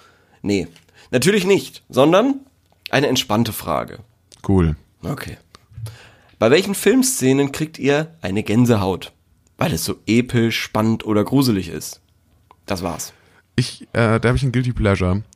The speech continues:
Speaker 1: Ja.
Speaker 2: Ähm, und zwar tatsächlich <laughs> beim letzten Teil von Harry Potter.
Speaker 1: Mhm.
Speaker 2: Wenn die im Schloss kämpfen.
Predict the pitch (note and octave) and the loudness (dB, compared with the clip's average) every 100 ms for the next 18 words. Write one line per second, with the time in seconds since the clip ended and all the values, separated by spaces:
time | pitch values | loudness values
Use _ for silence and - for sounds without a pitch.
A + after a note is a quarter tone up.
0 | _ _ _ - G2+ G2+ G2 G2 F#2+ - | _ _ _ -2 2 2 2 0 -2 -6
1 | _ _ _ - A2+ G2+ B2+ C3 A2+ B2 | _ _ _ -2 -2 2 0 0 -2 -2
2 | A#2+ G2 - C3+ C3 - - _ _ - | -2 -4 -2 2 2 0 -18 _ _ -8
3 | - A#2+ A#2+ B2+ - A2+ A#2+ A2+ - G#2 | 0 2 2 2 0 -4 0 0 0 -2
4 | A2 G#2 G#2+ G#2 F2+ F2 - _ _ - | -2 0 0 0 0 -2 -10 _ _ -20
5 | - _ _ _ C#3 C#3+ D#3 G3+ - - | -20 _ _ _ -4 -2 -4 -6 -12 -10
6 | - B2 C#3 B2 A#2+ A#2+ B2+ - - F#2+ | -2 2 4 2 2 2 0 0 -2 -2
7 | E2 F2+ E2+ | 0 -2 -4